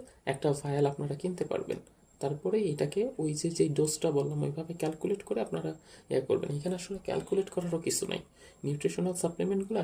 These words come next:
সাধারণত বডি ওয়েটের উপর ভিত্তি করে তো দেওয়া হয় না, এগুলো সাধারণত আমরা একটা নির্দিষ্ট ডোজে দিয়ে দিই, ওই ডোজটাই সবার জন্য।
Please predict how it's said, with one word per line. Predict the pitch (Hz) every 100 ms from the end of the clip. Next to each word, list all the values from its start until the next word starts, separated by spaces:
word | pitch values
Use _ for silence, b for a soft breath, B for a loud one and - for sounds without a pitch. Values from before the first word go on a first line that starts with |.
| 175
সাধারণত | 147 165 160 160 147
বডি | 143 160
ওয়েটের | 175 170 175
উপর | 170 170
ভিত্তি | 156 - 156
করে | 147 147
তো | 143
দেওয়া | 139 143
হয় | 151 156
না, | 151 B B B
এগুলো | 151 151 170 175
সাধারণত | 175 170 190 190 220
আমরা | 180 151
একটা | 151 160
নির্দিষ্ট | 151 147 151 - 170
ডোজে | 151 156 185
দিয়ে | 180 196
দিই, | 233 285 - - -
ওই | 175
ডোজটাই | 160 156 - 160
সবার | 156 147 139 135
জন্য। | 113